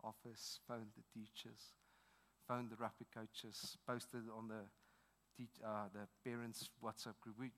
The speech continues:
we're just asking everywhere, "Have you seen this watch? Have you seen this watch?" We're, we, we're really trying everything we can to get this watch back. But nothing.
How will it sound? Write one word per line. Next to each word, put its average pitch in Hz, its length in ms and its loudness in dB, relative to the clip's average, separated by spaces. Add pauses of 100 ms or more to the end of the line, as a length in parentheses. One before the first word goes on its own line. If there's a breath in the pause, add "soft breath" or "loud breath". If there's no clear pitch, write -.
we're 135 80 0
just 123 280 -2
asking 104 480 -2
everywhere, 95 440 -8
"Have - 200 -20
you 95 60 -8
seen 107 260 -6
this 98 180 -8
watch? - 240 -10
Have - 140 -14
you 98 60 -10
seen 110 280 -6
this 107 220 -8
watch?" - 340 -10
We're, 104 140 -4 (460 loud breath)
we, 120 140 4 (120)
we're 117 180 0
really 117 300 4
trying 101 240 0 (100)
everything 107 460 -2
we 101 120 -4
can 98 160 -4
to 85 200 -12
get 98 180 -6
this - 180 -4
watch - 240 -14
back. - 180 -20 (1500 soft breath)
But 113 200 -2
nothing. - 240 -2